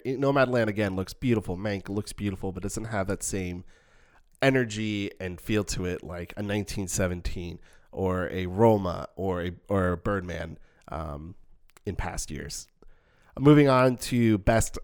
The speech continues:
Costume Design, uh, the nominees are Emma, Ma Rainey's Black Bottom, Mank, Mulan, and Pinocchio. Um, me and John agreed on this one that it seems like Mank is going to be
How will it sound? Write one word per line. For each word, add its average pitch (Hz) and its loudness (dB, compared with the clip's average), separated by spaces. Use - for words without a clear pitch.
Costume 139 0
Design, 101 4
uh, 104 6
the 101 2
nominees 110 4
are 98 2
Emma, 101 4
Ma 117 4
Rainey's 123 2
Black 104 -2
Bottom, 117 4
Mank, 120 2
Mulan, 104 2
and 92 0
Pinocchio. 113 6
Um, 90 0
me 127 6
and 135 4
John 123 8
agreed 113 4
on 107 0
this 110 2
one 117 4
that 95 2
it 90 -6
seems 104 -4
like 92 0
Mank 104 -2
is 98 -2
going 101 0
to 95 -2
be 92 -2